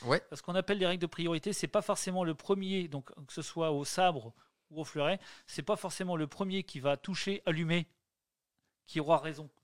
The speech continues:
Speaker 1: Ah.
Speaker 2: C'est le premier qui déclenche l'attaque, donc qui va être partir en fente avec le bras tendu. Même si l'autre le touche avant, c'est lui qui aura la priorité,
Speaker 1: D'accord.
Speaker 2: qui marquera. Voilà.
Speaker 1: Donc
Speaker 2: Petite,
Speaker 1: voilà la
Speaker 2: euh,
Speaker 1: priorité, bras
Speaker 2: voilà.
Speaker 1: tendu.
Speaker 2: Voilà, c'est ça.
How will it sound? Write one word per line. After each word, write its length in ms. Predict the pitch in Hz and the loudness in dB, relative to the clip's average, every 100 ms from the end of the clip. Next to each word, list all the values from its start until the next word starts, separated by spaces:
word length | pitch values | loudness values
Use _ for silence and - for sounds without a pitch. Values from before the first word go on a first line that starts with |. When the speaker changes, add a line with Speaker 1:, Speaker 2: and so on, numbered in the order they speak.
| _ - | _ -10
Speaker 1:
Ah. 680 | 117 143 160 147 120 110 107 | 4 8 10 10 8 4 -2
Speaker 2:
C'est 340 | - - - | -10 -10 -4
le 120 | 165 180 | -2 -2
premier 380 | - 220 226 - | -2 -4 -4 -6
qui 120 | 185 | -4
déclenche 520 | 160 196 196 196 - | 0 0 0 -2 0
l'attaque, 340 | 170 220 214 | 2 2 2
donc 160 | 175 185 | -2 -8
qui 140 | - | -6
va 100 | 160 | -4
être 100 | 170 | 0
partir 380 | 185 175 - 170 | 0 0 -2 -2
en 80 | 160 | -2
fente 240 | - 220 190 | -2 -4 -2
avec 200 | 170 175 | -4 -4
le 60 | |
bras 180 | 156 196 | 0 0
tendu. 420 | 185 190 180 - _ _ _ _ _ _ - | 0 -10 -10 -14 _ _ _ _ _ _ -8
Même 140 | 196 220 | -6 -4
si 180 | 220 | -2
l'autre 220 | 214 214 196 | 0 0 0
le 60 | |
touche 220 | 190 185 | -2 0
avant, 160 | 170 202 | 0 0
c'est 140 | - | -4
lui 140 | 170 208 | -6 -6
qui 100 | 190 | -2
aura 120 | 175 | 0
la 100 | 185 | 0
priorité, 320 | 180 175 214 | 0 2 4
Speaker 1:
D'accord. 180 | 151 107 | 4 0
Speaker 2:
qui 100 | - | -4
marquera. 440 | 170 - 156 - _ - | -12 -12 -12 -16 _ 0
Voilà. 200 | 156 127 | 2 2
Speaker 1:
Donc 300 | - - 120 | 0 -8 -2
Speaker 2:
Petite, 60 | 123 | 8
Speaker 1:
voilà 200 | 202 196 | 8 10
la 60 | |
Speaker 2:
euh, 40 | 143 | 8
Speaker 1:
priorité, 400 | 160 151 196 214 | 6 6 6 6
bras 140 | 151 | 8
Speaker 2:
voilà. 120 | 220 240 | 8 8
Speaker 1:
tendu. 420 | 240 170 123 - - _ | 6 4 0 -6 -18 _
Speaker 2:
Voilà, 360 | 160 208 180 165 | -2 2 2 2
c'est 160 | - - | -6 -10
ça. 180 | 135 | -10